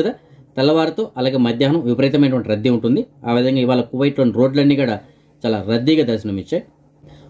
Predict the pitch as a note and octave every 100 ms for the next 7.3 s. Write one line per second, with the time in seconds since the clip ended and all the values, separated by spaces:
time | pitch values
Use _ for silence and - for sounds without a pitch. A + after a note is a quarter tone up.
0 | - - F#3+ C#4 C#4+ B3+ A#3+ A3 G#3 F3
1 | F#3 F3 F#3+ G3+ - - - A#3 B3 -
2 | F#3+ - G3+ F#3 D3+ C#3 B2 G2 - B2
3 | C3+ F#3 C#4+ _ _ _ - _ - F3+
4 | A3 B3+ B3+ G#3+ G3+ A3 A3 D3+ E3 D3
5 | D3 G3 F#3+ F#3+ E3+ F#3+ - C3+ E3 D#3+
6 | D3+ C#3 A2+ A#2 C#3+ D3 D3+ D#3+ A#2+ -
7 | B2 A2